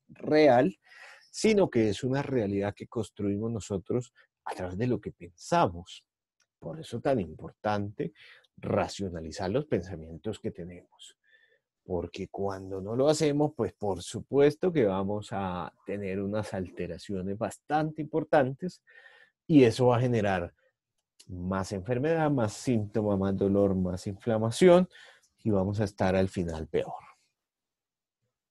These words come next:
Siempre es bueno hablar de estos problemas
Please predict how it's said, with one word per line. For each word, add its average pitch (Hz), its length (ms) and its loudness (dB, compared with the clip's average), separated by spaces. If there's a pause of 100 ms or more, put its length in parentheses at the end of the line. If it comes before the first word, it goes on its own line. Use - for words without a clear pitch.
(1600)
Siempre 143 580 8
es 110 100 8
bueno 107 260 8
hablar 101 340 8
de 95 100 4
estos 98 260 -2
problemas 90 760 -4